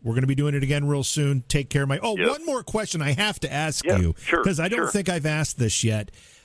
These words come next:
Speaker 1: Uh, and,
Speaker 2: Okay.
Speaker 1: uh, what kind of bike do you ride? Do you still have a bike?
Speaker 2: I do still have a bike. It's a Honda V T X thirteen hundred C.
Speaker 1: Uh-huh.
Speaker 2: And I've got almost a hundred and fourteen thousand miles on it.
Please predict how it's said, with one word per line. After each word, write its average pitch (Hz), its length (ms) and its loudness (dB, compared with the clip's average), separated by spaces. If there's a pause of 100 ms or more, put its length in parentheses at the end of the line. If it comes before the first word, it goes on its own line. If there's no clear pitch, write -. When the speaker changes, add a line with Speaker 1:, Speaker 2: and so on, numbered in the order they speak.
Speaker 1:
Uh, - 240 -2
and, 151 180 4
Speaker 2:
Okay. 147 120 -2 (120)
Speaker 1:
uh, 143 240 -6
what 190 220 -6
kind 311 120 0
of 330 60 -4
bike 196 240 -2
do 143 100 2
you 117 120 2
ride? 101 240 -2
Do 143 80 4
you 180 40 0
still 214 160 -2
have 208 120 -2
a 196 40 -2
bike? 226 380 -4 (720)
Speaker 2:
I 127 160 6
do 131 360 -4
still 170 220 0
have 160 120 2
a 156 100 2
bike. 120 320 2
It's 78 160 -12
a 90 120 2
Honda 147 380 0
V 135 260 -8
T 143 260 -6
X 123 280 0
thirteen 143 380 -2
hundred 147 320 -2 (160)
C. 101 360 -2
Speaker 1:
Uh-huh. 131 300 0 (400)
Speaker 2:
And 95 320 2
I've 92 180 0
got 107 240 4
almost 180 460 2
a 143 80 4
hundred 156 200 0
and 139 80 -12
fourteen 135 340 -2
thousand 110 380 0
miles 80 360 0
on 73 160 -6
it. - 80 -12